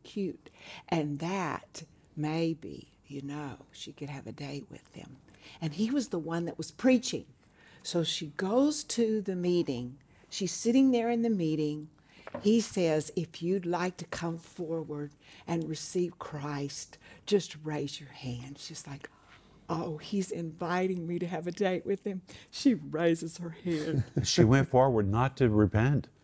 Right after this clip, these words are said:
Speaker 2: She wanted to be closer to him
Speaker 1: And
Speaker 2: physically.
Speaker 1: so she gets down there. Now, something miraculous happened because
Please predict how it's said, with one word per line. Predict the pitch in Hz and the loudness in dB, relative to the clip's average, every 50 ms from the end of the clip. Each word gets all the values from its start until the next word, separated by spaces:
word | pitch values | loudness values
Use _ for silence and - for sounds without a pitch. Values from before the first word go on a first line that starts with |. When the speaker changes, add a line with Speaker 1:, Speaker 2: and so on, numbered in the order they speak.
| _ - - | _ -16 -10
Speaker 2:
She | - - - 131 | 2 4 6 6
wanted | 127 131 135 | 8 8 6
to | 127 120 | 8 8
be | 120 117 | 8 6
closer | - - 123 123 131 123 - 110 | 6 4 4 4 4 4 2 2
to | 104 95 98 101 | 4 6 6 6
him | 120 135 120 101 | 6 4 4 4
Speaker 1:
And | - - 123 | 4 4 2
Speaker 2:
physically. | 110 120 104 - - 73 71 71 | 2 -2 -4 -2 0 -2 -2 -2
Speaker 1:
so | - - 240 | 0 0 0
she | 214 - - 214 196 | 0 0 -2 -4 -4
gets | 160 175 214 220 226 - - | 2 4 4 4 4 2 -2
down | - 254 214 202 196 185 180 165 | 0 2 2 2 0 -2 -4 -2
there. | 151 156 156 160 151 156 170 185 - _ _ _ _ _ _ _ _ _ _ | 0 0 0 0 0 -4 -6 -8 -12 _ _ _ _ _ _ _ _ _ _
Now, | 156 156 156 156 - | 0 0 0 -2 -6
something | - - - 190 202 202 - 196 175 | -8 -6 -4 -4 -4 -2 -2 -4 -2
miraculous | 170 165 160 165 165 160 165 165 165 - 160 151 139 139 - - | 0 0 0 2 2 2 0 0 -4 -8 -6 -4 -4 -6 -6 -8
happened | - 170 151 147 143 147 _ 135 123 120 123 - - - - | -6 -6 -4 -4 -6 -8 _ -10 -8 -8 -8 -10 -12 -12 -8
because | 151 139 143 - 170 160 151 147 139 - | -8 -8 -8 -6 -4 -2 -2 -2 -2 -6